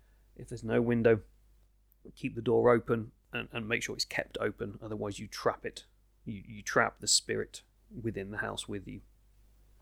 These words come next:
The tori has to be, if it's hand-drawn, it needs to be drawn in red, um, in the style of the gates, the, the tori gates that you'll see at temples,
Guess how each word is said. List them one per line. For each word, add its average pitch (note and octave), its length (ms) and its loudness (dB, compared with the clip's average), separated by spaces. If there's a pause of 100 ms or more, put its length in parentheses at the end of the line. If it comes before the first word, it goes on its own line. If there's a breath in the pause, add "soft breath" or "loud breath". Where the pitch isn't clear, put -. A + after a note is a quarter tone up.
(1040 loud breath)
The C3+ 100 0
tori D3+ 440 2 (160)
has - 200 0
to C#3 100 -4
be, C3 500 0
if C3+ 100 -2
it's - 120 -8
hand-drawn, B2+ 600 4
it A#2+ 240 -4
needs A#2+ 260 -4
to - 60 -12
be A2+ 80 -2
drawn G#2+ 240 -4
in G2+ 160 -12
red, G2+ 260 -12 (380)
um, A2 460 -10
in A2 120 -4
the G#2 60 -6
style G#2 380 2
of G2+ 220 -4
the G#2 80 -6
gates, G2+ 260 -6
the, A2 220 -6
the A2 100 -8
tori G#2 280 -2
gates G2+ 220 -8
that - 100 -12
you'll A2 100 -6
see - 200 -10
at G2+ 100 -8
temples, G2+ 560 -8